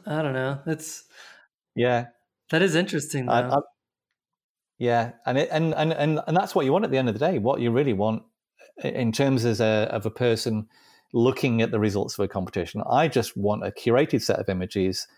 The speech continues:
Speaker 2: that some, some, um, some of my peers have chosen for me to see.
Speaker 1: Uh-huh. Like, these are, these are the best
Speaker 2: Uh,
Speaker 1: images that,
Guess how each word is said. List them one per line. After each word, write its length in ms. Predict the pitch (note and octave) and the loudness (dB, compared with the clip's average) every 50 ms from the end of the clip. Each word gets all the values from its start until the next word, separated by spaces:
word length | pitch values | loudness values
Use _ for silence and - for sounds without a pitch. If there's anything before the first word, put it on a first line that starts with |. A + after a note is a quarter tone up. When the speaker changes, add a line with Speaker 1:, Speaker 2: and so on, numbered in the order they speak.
| _ _ _ _ _ | _ _ _ _ _
Speaker 2:
that 400 | G#2+ G2+ G2 G#2+ G#2 G2+ - - _ _ _ _ - | -6 -2 2 2 2 2 0 -2 _ _ _ _ -6
some, 480 | - - - A2 G#2 G2+ G#2 A2 A2 - _ _ | -2 0 0 2 2 2 0 -2 -4 -8 _ _
some, 460 | - - A#2 G#2+ G2+ G2 G2 G2 - | -6 -2 0 0 2 2 0 0 -2
um, 840 | - G#2 G2 F#2+ F#2+ F#2 F#2+ F#2+ F#2+ F#2 F#2 F#2 F#2+ F#2+ F#2 F#2+ - _ _ _ _ _ _ _ _ _ _ _ _ _ _ - - - - - _ _ _ _ _ _ _ _ _ | -2 -2 0 0 0 0 0 0 0 -2 -2 -2 -4 -6 -8 -10 -12 _ _ _ _ _ _ _ _ _ _ _ _ _ _ -18 -18 -18 -20 -20 _ _ _ _ _ _ _ _ _
some 560 | - - - A#2 A2 G#2+ G2+ G2 G2 G#2 A2 - _ - | -4 -2 0 2 2 2 2 2 0 -2 -6 -10 _ -10
of 140 | - A#2 G#2+ | -8 -4 -2
my 200 | A#2+ A#2 G#2+ G2+ | 0 2 2 0
peers 440 | G2 - - C#3 C#3 C3 A2+ G#2+ F#2+ | -2 -2 0 2 2 2 2 2 0
have 120 | G2+ F#2+ | -4 -4
chosen 420 | - - C#3+ C3+ A#2+ G#2 F#2 E2 F#2 | 0 0 2 2 2 0 -4 -8 -10
for 140 | - - | -10 -8
me 100 | G#2 G2 | -8 -8
to 100 | G2 - | -6 -8
see. 240 | G2 - A#2 G2+ F#2 - | -6 -6 -6 -8 -6 -4
Speaker 1:
Uh-huh. 340 | - C#3 B2 B2+ C3 B2+ B2 - - - | -4 -4 -2 -2 -2 -4 -4 -6 -6 -4
Like, 220 | D3+ C#3+ C#3+ D3 | -4 -4 -2 0
these 200 | - D#3 D3+ D#3 | 0 0 2 2
are, 60 | D#3 | 0
these 280 | D3+ D#3 D3+ D#3 D3 D#3+ | 0 0 -2 -2 0 0
are 40 | D#3 | 0
the 100 | D3+ C#3+ | 0 0
best 260 | C3+ D3 C#3+ - - | 2 2 2 2 2
Speaker 2:
Uh, 40 | D3 | 2
Speaker 1:
images 580 | C#3+ C#3+ C3+ B2+ C3+ C3+ C3+ B2+ - - - _ - - - - - - - _ _ _ | 0 0 0 0 0 0 0 -2 -4 -8 -10 _ -20 -20 -20 -20 -20 -20 -20 _ _ _
that, 300 | - C#3 C3+ C3 B2 B2 | 0 2 2 2 2 0